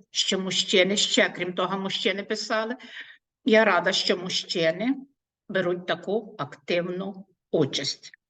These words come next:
Дальше. Василенка Гринюк і Наталія Іванчук. У нас вийшло п'ять активних людей, які мали сміливість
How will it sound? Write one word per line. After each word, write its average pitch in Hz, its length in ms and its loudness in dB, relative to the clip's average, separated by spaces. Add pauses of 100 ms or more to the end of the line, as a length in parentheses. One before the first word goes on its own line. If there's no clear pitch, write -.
(240)
Дальше. 214 640 4 (320)
Василенка 214 800 6
Гринюк 175 760 2 (200)
і 220 120 6
Наталія 185 840 2
Іванчук. 190 840 -4 (480)
У 240 80 4
нас 254 540 4 (100)
вийшло 214 720 -2 (240)
п'ять 202 680 0 (220)
активних 185 1000 0 (760)
людей, 170 720 4 (800)
які 208 960 4 (560)
мали 165 440 4
сміливість 160 1000 2